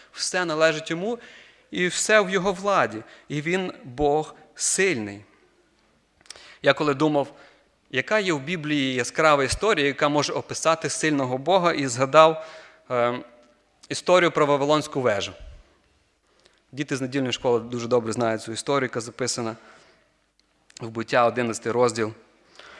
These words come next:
<clears throat> четвертий вірш я прочитаю. «І сказали вони: 'Тож місто збудуємо собі та башту, а вершина її аж до неба.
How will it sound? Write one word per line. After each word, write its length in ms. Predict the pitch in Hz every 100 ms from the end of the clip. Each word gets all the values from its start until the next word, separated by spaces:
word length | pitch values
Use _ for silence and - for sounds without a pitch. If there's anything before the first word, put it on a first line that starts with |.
| - - - _ _ -
<clears throat> 280 | - 175 131
четвертий 480 | 139 135 131 - 123
вірш 180 | 107
я 60 | 117
прочитаю. 440 | - - - 113
«І 40 | 135
сказали 480 | - 143 165 170 156
вони: 380 | 151 143 110 - - _ - - - - - - _ _ _ _ _ _ _ -
'Тож 240 | 202 170
місто 380 | 190 254 - 214
збудуємо 520 | 170 185 190 196 185
собі 380 | 170 185 160 208
та 180 | - 156
башту, 540 | 135 180 185 - 175 -
а 100 | 147
вершина 580 | 156 151 - 214 208
її 280 | 185 165 185
аж 360 | - 170 180 147
до 140 | 151
неба. 500 | 156 147 120 104 101